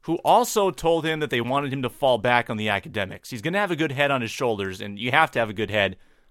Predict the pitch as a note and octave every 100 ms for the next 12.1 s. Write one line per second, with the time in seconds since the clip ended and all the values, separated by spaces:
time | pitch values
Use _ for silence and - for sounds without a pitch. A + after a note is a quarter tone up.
0 | - A2+ A2 G#2 A#2 G#2 G2+ G#2+ A2 G2+
1 | A#2 A#2 G#2+ A#2 G2+ - A#2+ G#2+ G#2 F#2
2 | - G2+ - G#2 G2+ - G2 - _ _
3 | - _ - G2 B2+ A2+ G#2 - C3+ B2
4 | - C3 B2 A#2 A2 G#2+ C3+ D3+ F3 G3
5 | G3 _ _ _ _ - G#2 C3 F3 F3
6 | E3+ E3 - F3 F3 D#3+ B2 A2 - _
7 | _ _ _ _ - G#2 G#2 G#2 A#2+ C3+
8 | B2+ C3+ G#2 - - - _ _ _ G#2
9 | G2 C3+ D3 C3 D3 C3 C#3 A#2+ A2+ D#3+
10 | D#3 B2 A2+ A2 A#2 A2+ G#2+ A2 A2+ B2
11 | B2+ A2+ A#2 B2 A2+ A2+ - A#2+ G#2 G2